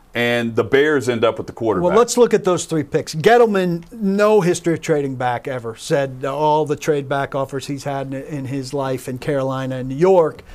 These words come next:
Speaker 2: were fleeced. He fleeced the Bears here if, if somebody got fleeced. Great deal for the Giants, I think, to get it next year's number one.
Speaker 1: And a fourth.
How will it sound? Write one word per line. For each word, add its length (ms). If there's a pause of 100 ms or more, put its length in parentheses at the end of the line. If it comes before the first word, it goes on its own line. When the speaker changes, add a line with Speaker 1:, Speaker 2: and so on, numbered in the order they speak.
(380)
Speaker 2:
were 360
fleeced. 760 (460)
He 160
fleeced 760
the 80
Bears 800
here 520
if, 220
if 140
somebody 320
got 240
fleeced. 400
Great 420
deal 380 (180)
for 160
the 80
Giants, 580
I 100
think, 240
to 80
get 200
it 120
next 440
year's 480
number 260
one. 300
Speaker 1:
And 80
a 40
fourth. 640